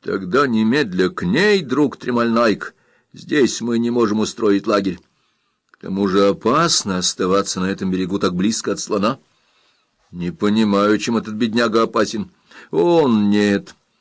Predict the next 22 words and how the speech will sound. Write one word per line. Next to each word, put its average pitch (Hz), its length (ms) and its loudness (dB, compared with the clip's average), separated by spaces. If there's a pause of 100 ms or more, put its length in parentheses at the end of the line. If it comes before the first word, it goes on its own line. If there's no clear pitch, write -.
(360)
Но 175 200 0
те, 190 280 2
что 120 300 2
сбегутся, 110 640 -2
чтобы 87 240 -6
сожрать 104 680 0
его, 87 240 -2
да. 92 240 -2 (380)
Тигры, 170 600 0
пантеры, 135 720 2
шакалы 127 720 0 (340)
не 98 180 -2
замедлят 151 500 0
скоро 151 260 2
собраться 131 520 0
сюда, 113 260 -2
чтобы 107 280 -4 (220)
оспаривать 113 680 2
его 107 120 2
друг 98 220 -4
у 104 40 -6
друга». 95 300 -2